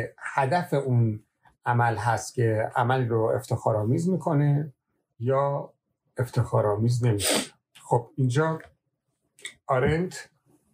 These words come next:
اه، نمی‌دونم از چه زبانی ترجمه کرده، چه از، اه، اه، یونانی ترجمه کرده باشه، چه از آلمانی،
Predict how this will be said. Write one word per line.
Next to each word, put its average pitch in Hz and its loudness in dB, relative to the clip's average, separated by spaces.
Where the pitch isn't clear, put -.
اه، 120 2
نمی‌دونم 131 2
از 104 -2
چه - 0
زبانی 110 0
ترجمه 104 0
کرده، 127 0
چه - 0
از، 110 0
اه، 104 0
اه، - -6
یونانی 113 2
ترجمه 107 0
کرده 101 0
باشه، 101 -4
چه - -2
از 110 -2
آلمانی، 120 0